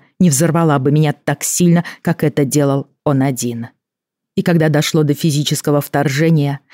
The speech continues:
во мне было уже столько моего мужчины, что я дышала им, я купалась в нем, я растворялась под ним. Зря я недооценивала размер. Зря я недооценивала мощность этого человека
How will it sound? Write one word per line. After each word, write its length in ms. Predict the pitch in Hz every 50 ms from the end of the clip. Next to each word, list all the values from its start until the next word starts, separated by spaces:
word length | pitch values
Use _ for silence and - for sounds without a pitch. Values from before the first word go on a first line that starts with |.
| - - -
во 120 | 170 165
мне 140 | 165 170 160
было 240 | 147 139 160 156 160
уже 200 | 160 139 160 165
столько 480 | - - - - 175 160 151 - 143
моего 300 | 143 143 143 143 139 139
мужчины, 640 | 139 139 143 143 - - - 170 175 165 147 139 - _ _ _ _ _ _ _ _ _
что 160 | - - 165
я 140 | 160 156 147
дышала 460 | 143 160 147 - - 147 127 120 123
им, 280 | 127 127 123 123 123 - _ _ _ - - -
я 140 | 160 175
купалась 640 | 165 - - 165 - - 156 127 120 123 - - -
в 40 | 147
нем, 300 | 135 123 127 123 123 - _ _ _ _
я 140 | - 175 160
растворялась 640 | 156 151 - - 160 165 156 147 127 117 120 - -
под 240 | - - 131 123 120
ним. 320 | 131 127 123 123 127 127 - _ _ _ _ _ _ _ _ _ _
Зря 260 | - 139 165 156 143 127
я 120 | 127 127
недооценивала 720 | 131 139 131 139 135 - - - 131 131 131 139 131 131
размер. 520 | 127 131 139 127 123 139 139 131 135 131 - _ _ _ _ - - - -
Зря 260 | 160 170 185 190 165
я 80 | 151 139
недооценивала 800 | 151 143 135 147 143 147 147 - - 147 151 151 143 143 139
мощность 500 | 151 151 151 165 165 - - 151 151 -
этого 280 | 156 139 - 147 139 135
человека 600 | - - - 147 143 143 139 160 165 - 165